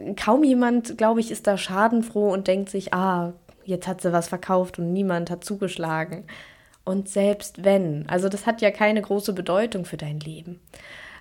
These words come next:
Ähm, deswegen, genau, diese Frage, ne, was, wenn niemand kauft, ich glaube, die führt dich nicht zu unheimlich viel.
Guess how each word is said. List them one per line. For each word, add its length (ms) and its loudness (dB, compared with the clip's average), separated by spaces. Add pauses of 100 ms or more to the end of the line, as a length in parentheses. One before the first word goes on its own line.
Ähm, 460 -2 (640)
deswegen, 600 2 (600)
genau, 400 -2
diese 280 -4
Frage, 440 6
ne, 180 2
was, 220 0
wenn 120 2
niemand 320 2
kauft, 320 2
ich 80 -8
glaube, 220 4
die 280 2 (220)
führt 400 0
dich 120 0
nicht 180 0
zu 140 -4
unheimlich 540 0
viel. 340 2